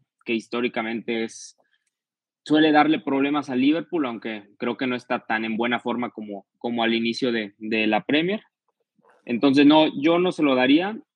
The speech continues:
eh, y sobre, por dos cosas, porque tengo ya una fobia a darle la capitanía a los defensas, y porque creo que, que hay más opciones de Liverpool,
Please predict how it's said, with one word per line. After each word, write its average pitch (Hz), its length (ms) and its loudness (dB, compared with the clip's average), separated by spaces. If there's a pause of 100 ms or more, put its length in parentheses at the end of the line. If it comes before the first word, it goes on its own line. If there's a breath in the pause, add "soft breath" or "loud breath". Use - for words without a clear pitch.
(360)
eh, 123 280 0
y 117 120 0
sobre, 127 300 -6 (120)
por 139 280 4
dos 156 220 0
cosas, 123 280 -4
porque 113 340 -6
tengo 143 280 -4
ya 139 120 0
una 147 180 -2
fobia 117 640 -2
a 104 40 -6
darle 117 480 -4
la 107 140 -6
capitanía 107 500 -12
a 113 40 -8
los 113 140 -12
defensas, 151 560 -10 (720)
y 139 220 6
porque 139 380 2
creo 147 320 -2
que, 139 580 0 (440)
que 147 100 -4
hay 156 100 0
más 170 200 -2
opciones 165 640 -2
de 127 140 0
Liverpool, 147 760 0